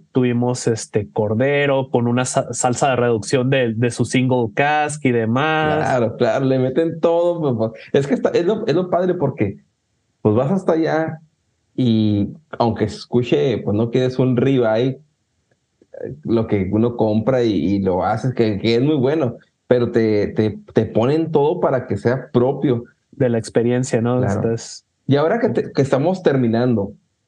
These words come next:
Speaker 2: sea, me imagino que cumplió las expectativas, ¿no? O sea, totalmente
Speaker 1: Uy,
Speaker 2: el viaje,
Speaker 1: sí.
Speaker 2: o sea, tú mismo, tú que eres una persona un poco conservadora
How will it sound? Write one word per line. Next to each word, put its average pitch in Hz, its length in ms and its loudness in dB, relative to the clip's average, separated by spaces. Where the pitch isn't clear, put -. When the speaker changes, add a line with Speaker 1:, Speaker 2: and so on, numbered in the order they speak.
Speaker 2:
sea, 110 240 -2
me 123 80 0
imagino 165 400 0
que 120 120 0
cumplió 113 320 0
las 156 160 0
expectativas, 127 680 0
¿no? 139 200 0
O 117 40 -4
sea, 107 200 0
totalmente 110 420 2
Speaker 1:
Uy, 120 180 0
Speaker 2:
el - 20 2
viaje, 127 380 0
Speaker 1:
sí. - 60 -6
Speaker 2:
o 104 80 0
sea, 101 580 0
tú 131 120 2
mismo, 139 420 0
tú 190 180 2
que 196 340 0
eres 135 280 -2
una 156 140 -2
persona 127 800 0
un 143 280 -2
poco 175 280 2
conservadora 131 920 0